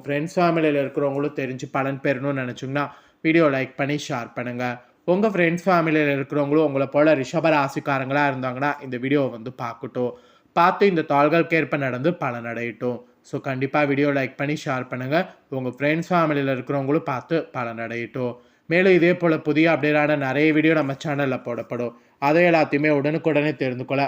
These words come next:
மறக்காம நம்ம சேனலை சப்ஸ்கிரைப் பண்ணுங்க. கூட பெல் பட்டனை பிரஸ் பண்ணுங்க. அதை பண்ணிட்டீங்கன்னா நான் போடுற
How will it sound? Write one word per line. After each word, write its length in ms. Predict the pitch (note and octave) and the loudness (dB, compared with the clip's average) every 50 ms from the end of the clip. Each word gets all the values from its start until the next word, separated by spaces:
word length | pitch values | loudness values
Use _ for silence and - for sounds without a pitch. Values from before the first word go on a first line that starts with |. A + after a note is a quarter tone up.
| - C3+ | -4 -6
மறக்காம 420 | C3 C3+ C3+ C3+ - D3+ D3 D3+ D#3 D3+ | -4 -4 -4 -2 0 2 2 2 2 0
நம்ம 140 | C#3 B2+ A#2+ - | -2 -4 -6 -4
சேனலை 320 | D3+ C#3+ C#3 C#3+ C#3+ C#3 C3+ C3 - | -4 -4 -2 -2 -2 -2 -4 -6 -8
சப்ஸ்கிரைப் 540 | C3 A#2 - - - - D3+ C#3+ C3+ C3 - | -10 -10 -12 -16 -10 -4 -2 -2 -2 -2 -6
பண்ணுங்க. 280 | B2 A#2+ A#2 A#2 A#2+ A#2+ A#2+ - _ _ _ _ - | -12 -14 -10 -8 -6 -6 -8 -10 _ _ _ _ 0
கூட 140 | E3 E3 D#3+ D3 | 2 2 4 4
பெல் 180 | D#3 D#3 D#3 D3 | 2 2 2 2
பட்டனை 180 | E3+ D3+ C#3 C3+ - | 0 -2 -2 -4 -4
பிரஸ் 240 | C3+ C3+ C3 C3+ - | -6 -6 -6 -6 -6
பண்ணுங்க. 240 | - C#3 C3+ B2+ B2 A#2+ | -6 -6 -6 -6 -8 -8
அதை 100 | A#2+ A#2+ - | -8 -8 -8
பண்ணிட்டீங்கன்னா 380 | C3 C3+ C#3+ D#3 D#3+ E3+ E3+ E3 D#3+ | -6 -4 -4 -2 0 0 0 0 0
நான் 160 | D3 C3+ - | -2 -2 0
போடுற 180 | D3 C#3+ D3 D3+ | 2 2 2 2